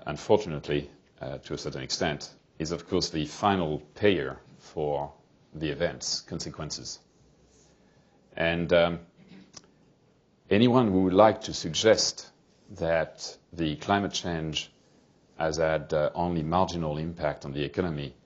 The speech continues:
should maybe just remember the events of last year in the U S, or actually the previous one, uh, in two thousand four. Uh, last year alone costed about eighty billion dollars, and that, of course, excludes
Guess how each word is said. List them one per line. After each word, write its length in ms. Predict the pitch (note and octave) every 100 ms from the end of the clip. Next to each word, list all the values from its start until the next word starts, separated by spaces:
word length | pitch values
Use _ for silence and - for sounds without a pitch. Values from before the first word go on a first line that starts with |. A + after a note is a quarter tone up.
| _ _ - - _
should 200 | - E2
maybe 240 | D#2+ E2+ D2+
just 320 | E2+ D#2 -
remember 640 | D2+ D#2+ D#2+ D2+ D2 C#2+ - _ _ -
the 220 | C#2 D2+
events 320 | D2 D#2 D2+
of 160 | D2+ -
last 340 | D2+ C#2+ -
year 200 | G2+ F2
in 80 | D2
the 100 | C#2
U 140 | C#2 C#2+
S, 300 | E2 - -
or 220 | C#2 D2
actually 320 | D#2 - D#2+
the 80 | D2+
previous 420 | - F#2+ E2 -
one, 260 | F#2+ D2 B1 _ _ _ _ _ _ _ _ _
uh, 140 | - C#2+
in 140 | D#2
two 100 | D#2
thousand 380 | D#2+ D#2+ D#2 D#2+
four. 340 | - F#2+ B1+ - _ _ _ _ _ _ _ _ - -
Uh, 160 | C2+
last 420 | - F2 - - C3
year 180 | A#2+
alone 540 | F#2 G#2 B2 G2 E2 D#2 -
costed 640 | - G2 F#2 - E2 - -
about 380 | D#2+ E2+ D#2 -
eighty 320 | F#2 F2 - F2
billion 540 | D2+ F2 D#2+ D#2+ D2+
dollars, 580 | E2 F#2 D2 C2+ C#2+ -
and 120 | D#2+ D#2+
that, 160 | F#2
of 140 | C#2 -
course, 380 | E2+ D2+ - -
excludes 840 | - - - - C3 E2 -